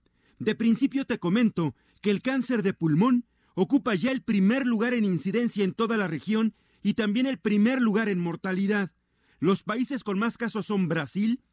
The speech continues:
Argentina y Chile. México tiene más de ciento ochenta mil casos de personas diagnosticadas, pero solo el uno por ciento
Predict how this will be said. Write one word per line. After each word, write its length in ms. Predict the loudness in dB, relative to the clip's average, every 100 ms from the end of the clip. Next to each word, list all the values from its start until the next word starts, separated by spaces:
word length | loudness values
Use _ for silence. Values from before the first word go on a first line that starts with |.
| _ _ -8
Argentina 680 | -6 -2 -2 -2 0 0 -2
y 120 | -4
Chile. 420 | 0 0 0 -8 _ _ _ -6
México 400 | -2 0 -2 -2
tiene 240 | 0 4
más 200 | 4 2
de 120 | 0 -2
ciento 340 | 0 0 -2
ochenta 340 | -2 -2 0
mil 180 | 0 0
casos 500 | 0 -4 -2 -6 -8 _ _ -6
de 160 | -2 0
personas 460 | -2 0 0 0
diagnosticadas, 920 | -2 -2 -2 -4 -6 -2 0 -2 -6 -10 _ _ 0
pero 200 | 2 2
solo 320 | 0 0 0
el 80 | 0
uno 200 | 0 -2
por 200 | -4 -2
ciento 500 | 0 0 0 -2